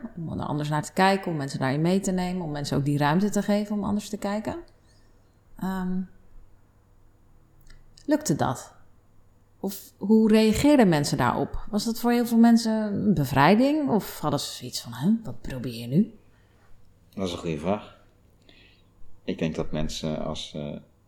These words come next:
Speaker 2: als ze het over mij hebben, hoe ik vroeger was of zo, of hoe ik in deze zoektocht was,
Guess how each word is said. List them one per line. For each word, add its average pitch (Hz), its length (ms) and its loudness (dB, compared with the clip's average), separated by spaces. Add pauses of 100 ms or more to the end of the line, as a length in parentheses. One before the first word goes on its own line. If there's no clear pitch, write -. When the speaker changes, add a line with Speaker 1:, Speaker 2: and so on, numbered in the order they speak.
(320)
Speaker 2:
als - 220 -14
ze - 60 -20
het - 100 -10
over 80 180 -6
mij - 140 -6
hebben, 82 220 -8
hoe 80 120 -4
ik 78 80 -16
vroeger 80 280 -12
was 82 260 -8
of - 100 -20
zo, 82 360 -8 (720)
of 85 160 -14
hoe 85 220 -6
ik - 40 -20
in 82 180 -4
deze 85 280 -6
zoektocht - 420 -12
was, - 400 -12